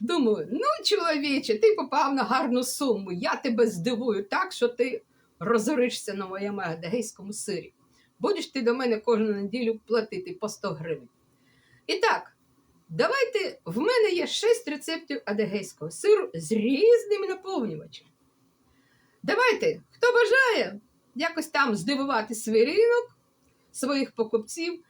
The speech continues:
але починайте завжди з маленьких порцій. Я люблю робити адигейський сир ось в цих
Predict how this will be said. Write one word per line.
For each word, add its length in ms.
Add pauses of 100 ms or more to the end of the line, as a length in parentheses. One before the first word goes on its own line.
(160)
але 320
починайте 640
завжди 400
з 40
маленьких 640 (160)
порцій. 480 (1080)
Я 260
люблю 300
робити 640 (200)
адигейський 680
сир 360 (200)
ось 240
в 20
цих 360